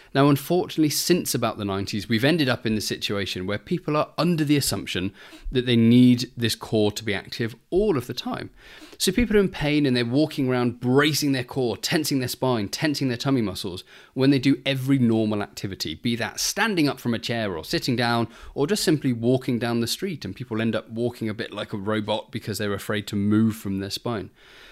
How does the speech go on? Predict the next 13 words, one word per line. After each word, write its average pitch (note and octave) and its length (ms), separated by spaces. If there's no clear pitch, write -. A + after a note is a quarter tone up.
Now, F3 120
this G3+ 200
only F3 220
leads D#3 420
to C#3 80
people C3 240
being A2+ 240
very G#2+ 220
stiff, - 440
very C3+ 280
afraid C3 540
to A#2 100
move. G#2+ 420